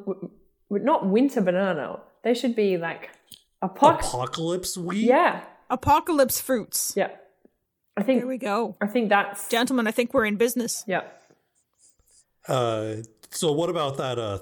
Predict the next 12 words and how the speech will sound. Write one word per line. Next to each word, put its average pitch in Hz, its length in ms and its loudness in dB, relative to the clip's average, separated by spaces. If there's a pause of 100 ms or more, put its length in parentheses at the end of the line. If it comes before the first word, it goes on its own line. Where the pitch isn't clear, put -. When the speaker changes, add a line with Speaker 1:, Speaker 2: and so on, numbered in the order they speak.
Speaker 2:
the 123 100 -4
third 147 360 -4
fruit 107 540 -6
by 107 180 -2
you 101 200 -4
right 98 240 -6
there? 98 300 -6
What 117 100 -4
do 127 60 -4
you 120 60 -8
call 127 200 -4
that? 95 380 -6